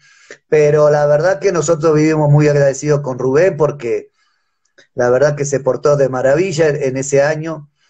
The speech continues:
y en el ochenta y ocho después él sale, en el ochenta y ocho después de la Copa Libertadores, que fue muy mala para nosotros, la pri-,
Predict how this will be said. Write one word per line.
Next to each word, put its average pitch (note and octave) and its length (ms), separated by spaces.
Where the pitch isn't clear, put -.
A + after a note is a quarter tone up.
y F3+ 100
en G3+ 120
el G#3 100
ochenta G#3 400
y G#3+ 80
ocho A3 260
después F#3 320
él F3+ 80
sale, F3 460
en C3+ 120
el C#3 100
ochenta D3 380
y F3 80
ocho E3+ 220
después D3+ 300
de D3+ 80
la D3 60
Copa D3 560
Libertadores, C#3+ 640
que C3 120
fue D3 180
muy D3+ 200
mala D3 400
para B2+ 180
nosotros, C3+ 560
la A#2+ 160
pri-, A#2+ 220